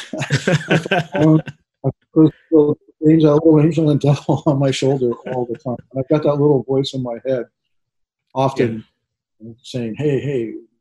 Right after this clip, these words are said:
Speaker 1: you should have done this back then," or, "You, you, look out, you gotta do, you know, this is gonna,"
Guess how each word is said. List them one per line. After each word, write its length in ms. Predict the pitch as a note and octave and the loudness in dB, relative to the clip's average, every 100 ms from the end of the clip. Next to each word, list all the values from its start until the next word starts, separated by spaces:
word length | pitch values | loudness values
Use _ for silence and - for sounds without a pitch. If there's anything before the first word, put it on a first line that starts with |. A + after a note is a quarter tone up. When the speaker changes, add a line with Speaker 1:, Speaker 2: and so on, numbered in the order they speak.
| _ _ _ _ | _ _ _ _
Speaker 1:
you 100 | C3+ | -10
should 180 | D3 G3+ | -2 4
have 80 | E3 | 4
done 180 | E3 D3 | 4 4
this 300 | D#3+ - - | 2 0 -6
back 260 | B2+ A2+ | -6 -6
then," 240 | C3 A#2 A2+ | -6 -6 -6
or, 100 | A2+ | -6
"You, 240 | A#2+ B2+ B2+ | -6 -6 -4
you, 160 | C3+ D3+ | -4 -2
look 160 | D#3+ | 0
out, 220 | E3 B2 | -2 -2
you 80 | B2 | -4
gotta 200 | C#3+ C#3 | -2 -2
do, 200 | C3 C#3 - | -2 -4 -4
you 80 | B2+ | -8
know, 140 | A2 | -8
this 180 | A2 - | -16 -18
is 80 | A#2 | -10
gonna," 240 | B2 | -10